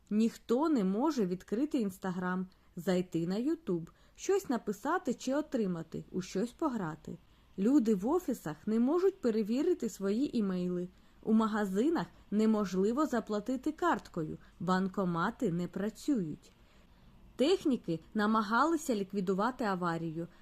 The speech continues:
перевіряли супутниковий зв'язок, залізали на дахи хмарочосів і на вишки, аби впевнитися,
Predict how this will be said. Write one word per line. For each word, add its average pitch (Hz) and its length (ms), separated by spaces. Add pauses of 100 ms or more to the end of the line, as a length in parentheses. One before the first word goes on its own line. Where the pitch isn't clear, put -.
(180)
перевіряли 208 800
супутниковий 220 960
зв'язок, 254 600 (340)
залізали 247 720
на 208 160
дахи 233 380
хмарочосів 269 960
і 254 120
на 277 140
вишки, 262 520 (200)
аби 196 280
впевнитися, 214 960